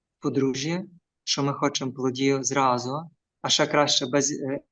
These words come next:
наперед, так, тобто ще до вінчання. Тобто ми хочемо, е, мати вже зараз, ем, і,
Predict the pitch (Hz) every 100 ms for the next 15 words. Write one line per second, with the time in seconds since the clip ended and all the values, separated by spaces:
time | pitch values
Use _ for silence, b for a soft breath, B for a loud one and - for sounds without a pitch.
0 | _ 143 147 143 147 143 139 123 - 131
1 | 135 - 139 - - - 139 135 120 120
2 | 113 - 120 _ _ _ _ - 123 143
3 | 143 143 147 147 139 131 - _ _ _
4 | 139 127 135 135 135 123 143 147 147 156
5 | - 127 127 151 175 - _ _ _ _
6 | _ - 135 131 127 131 - - _ _
7 | _ _ _ _ _ - - 143 139 139